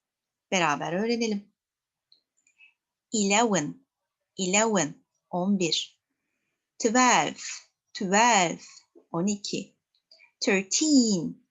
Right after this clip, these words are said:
thirteen, on üç. Fourteen, fourteen, on dört. Fifteen, fifteen, on beş.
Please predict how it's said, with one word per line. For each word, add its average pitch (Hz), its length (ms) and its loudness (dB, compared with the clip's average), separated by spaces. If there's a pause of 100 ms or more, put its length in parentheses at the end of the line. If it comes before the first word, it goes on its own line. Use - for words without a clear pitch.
(140)
thirteen, 214 1040 0 (240)
on 226 160 -4
üç. - 380 -2 (500)
Fourteen, 214 1040 0 (140)
fourteen, 208 1000 0 (160)
on 220 260 -2
dört. - 420 -6 (540)
Fifteen, 233 1000 0 (220)
fifteen, 226 920 -2 (180)
on 226 280 -2
beş. - 400 2